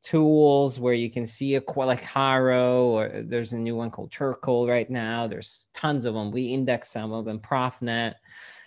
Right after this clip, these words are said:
And you can, you know, s-, look at questions that journalists have and do some analysis on kind of their interests and what their, their beats are. You can create all these fancy lists. And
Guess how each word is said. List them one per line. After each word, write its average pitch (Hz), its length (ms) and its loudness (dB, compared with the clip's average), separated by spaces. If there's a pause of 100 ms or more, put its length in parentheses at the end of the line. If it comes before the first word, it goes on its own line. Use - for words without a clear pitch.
And 143 200 4
you 170 120 6
can, 180 360 2
you 190 180 2
know, 156 540 4
s-, - 180 -16
look 170 220 4
at 147 100 0
questions 175 680 2
that 123 120 0
journalists 110 500 -2
have 104 360 -2
and 110 320 -4
do 147 140 0
some 156 220 -2
analysis 147 640 2
on 143 100 0
kind 147 220 0
of 139 100 -2
their 151 220 2
interests 123 640 -2
and 131 140 -4
what 139 240 -2
their, 147 320 0
their 139 260 -2
beats 143 500 -4
are. 107 240 2
You 107 140 0
can 123 140 -4
create 135 360 0
all 143 140 2
these 143 220 -2
fancy 143 480 -4
lists. 143 600 2 (540)
And 120 640 0